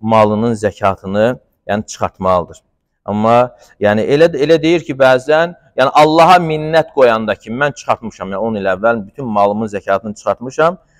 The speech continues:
yəni, yenidən çıxartmağa ehtiyac yoxdur." Ə, çünki milyonlar olduğu,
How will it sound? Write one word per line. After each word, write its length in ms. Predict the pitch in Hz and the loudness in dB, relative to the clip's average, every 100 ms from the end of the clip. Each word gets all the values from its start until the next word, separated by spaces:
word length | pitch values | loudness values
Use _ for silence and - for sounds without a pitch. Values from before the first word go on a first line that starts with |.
| _ _ - | _ _ -2
yəni, 320 | 104 104 107 107 - | 0 0 0 -2 -4
yenidən 380 | 107 104 101 110 | -4 -4 -2 -4
çıxartmağa 460 | - 104 - 104 | -4 -6 -4 -4
ehtiyac 440 | 92 90 98 95 - | -4 -6 -6 -6 -4
yoxdur." 420 | 127 - 139 160 - _ _ _ - | -4 -4 -6 -6 -8 _ _ _ -4
Ə, 200 | 101 98 | -2 -2
çünki 400 | - 127 - 123 | -4 -10 -8 -6
milyonlar 500 | 110 110 110 113 120 | -4 -2 -2 0 2
olduğu, 580 | 110 104 104 113 117 | 2 -2 -4 -4 -6